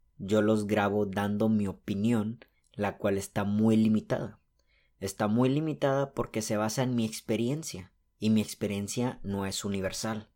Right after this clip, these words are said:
No es universal porque lo que yo he vivido no es lo que ustedes han vivido y no es lo que muchas personas que ni siquiera escuchan este podcast han vivido.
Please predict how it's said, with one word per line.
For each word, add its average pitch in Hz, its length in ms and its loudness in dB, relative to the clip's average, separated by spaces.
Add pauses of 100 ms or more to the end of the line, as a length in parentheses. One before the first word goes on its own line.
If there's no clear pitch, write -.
(480)
No 104 140 -2
es 95 120 -4
universal 113 580 0
porque - 280 -8
lo 85 200 -10
que 92 160 -8
yo 107 120 0
he 120 60 4
vivido 131 560 0
no 104 160 -2
es 107 160 -2
lo 113 180 0
que - 80 -10
ustedes 110 420 -2
han 113 160 0
vivido 123 540 -2
y 98 120 -4
no 98 100 -4
es 101 80 -4
lo 107 180 -4
que 98 120 -8
muchas 120 580 0
personas 107 560 -4
que - 100 -14
ni 90 100 -10
siquiera - 360 -6
escuchan 104 340 -6
este 107 160 -4
podcast 107 540 -6
han 98 180 -4
vivido. 117 480 0